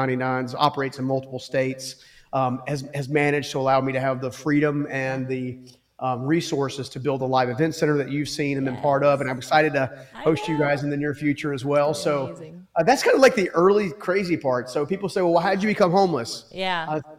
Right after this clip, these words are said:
Speaker 1: the, the easy answer is, is I was arrogant, I was
Speaker 2: Yeah.
Speaker 1: prideful, and I wouldn't listen.
Speaker 2: Mm-hmm.
Speaker 1: Um, and I feel like that arrogance, that pridefulness and stuff like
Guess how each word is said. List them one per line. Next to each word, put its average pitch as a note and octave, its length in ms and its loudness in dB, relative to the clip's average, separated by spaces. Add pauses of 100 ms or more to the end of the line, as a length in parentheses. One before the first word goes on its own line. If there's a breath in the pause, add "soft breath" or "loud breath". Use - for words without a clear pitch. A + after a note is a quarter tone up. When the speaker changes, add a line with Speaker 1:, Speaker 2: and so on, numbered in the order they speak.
(140)
Speaker 1:
the, E3+ 80 -6
the D#3+ 140 4 (160)
easy G#3 280 4
answer F3 280 0
is, C#3 100 -2
is C3+ 100 -6
I C3 80 2
was B2+ 220 -4
arrogant, F3+ 520 2
I C3+ 60 -4
was C3 140 -4
Speaker 2:
Yeah. C#3 100 -12
Speaker 1:
prideful, E3 400 -2
and C3+ 80 -4
I B2+ 40 -2
wouldn't C#3+ 340 -4
listen. C3 280 -8 (280)
Speaker 2:
Mm-hmm. F3 640 -12
Speaker 1:
Um, C#3 500 -4
and C#3+ 100 -6
I D3 80 -4
feel G3 240 -4
like D#3+ 300 0
that C3+ 220 -6
arrogance, D#3 440 -2
that C3 160 -12
pridefulness C#3+ 540 -4
and - 120 -16
stuff B2+ 120 -8
like B2 160 -8